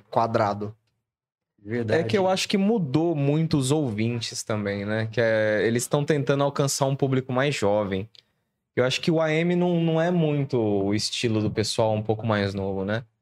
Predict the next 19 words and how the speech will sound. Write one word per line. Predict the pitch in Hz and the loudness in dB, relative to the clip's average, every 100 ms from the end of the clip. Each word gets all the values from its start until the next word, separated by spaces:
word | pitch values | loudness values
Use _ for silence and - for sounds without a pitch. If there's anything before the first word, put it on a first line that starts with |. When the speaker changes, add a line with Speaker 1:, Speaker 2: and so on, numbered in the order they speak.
| _ - | _ -10
Speaker 2:
É, | 127 113 | -4 -2
Speaker 3:
É | |
Speaker 2:
talvez | 110 135 143 147 | 0 0 0 0
do | |
Speaker 3:
sempre | 120 127 | 0 0
Speaker 2:
público | 143 135 | 0 0
mais | 147 139 | 0 0
adulto, | 131 110 113 107 110 | 0 0 0 -2 -2
né? | 113 139 147 | -2 -2 0
Speaker 3:
É, | 113 104 | 0 0
sempre | 104 - 110 120 | -2 -2 -2 -2
um | 123 | -2
pessoal | 123 - 127 | -2 0 0
mais, | 123 123 123 123 - - - - _ _ _ | 0 0 0 0 -2 -4 -8 -12 _ _ _
mais | 110 113 120 | 0 2 0
adulto, | 131 123 110 110 107 110 | 0 0 0 -2 -4 -4
o | 104 104 | -2 -2
A | 101 | -2
M. | 101 101 | -4 -8